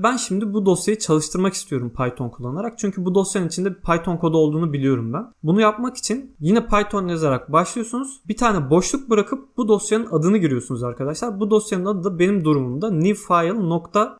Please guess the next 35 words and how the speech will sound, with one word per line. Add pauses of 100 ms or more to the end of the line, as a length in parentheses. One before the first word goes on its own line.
py (280)
arkadaşlar. (180)
Bunu
bu
şekilde
yaptığınız
zaman
Python (300)
bu
dosyanın
içindeki
kodları
teker
teker
çalıştırıyor
arkadaşlar.
Evet,
Enter'a
basıyorum
şimdi. (180)
Gördüğünüz
gibi
bu
dosyanın
içinde
benim
ekrana (120)
merhaba
yazdıran
bir
tane
fonksiyonum
vardı.
Print
fonksiyonu.